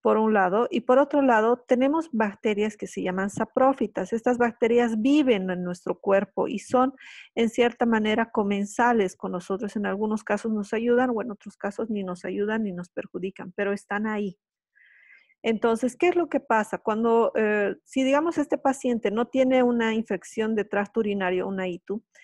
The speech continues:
y elimina, eh, estas bacterias en el primer chorro, en nuestro urocultivo va a salir bacterias,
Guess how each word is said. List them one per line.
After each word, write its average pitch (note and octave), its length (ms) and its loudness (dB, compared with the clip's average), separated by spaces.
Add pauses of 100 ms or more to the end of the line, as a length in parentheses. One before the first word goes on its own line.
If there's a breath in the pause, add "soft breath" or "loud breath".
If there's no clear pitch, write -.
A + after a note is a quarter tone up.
(340 soft breath)
y C4 200 4
elimina, C4+ 800 4
eh, G#3 420 2
estas A3+ 300 0
bacterias G3+ 560 0
en G3 80 -4
el F#3 120 -2
primer A3 480 -2
chorro, G3 520 -2 (360 soft breath)
en A#3+ 180 2
nuestro B3 400 4
urocultivo B3+ 1000 2
va A#3+ 180 2
a D4+ 40 -2
salir G#3+ 520 -2 (840)
bacterias, A#3+ 720 0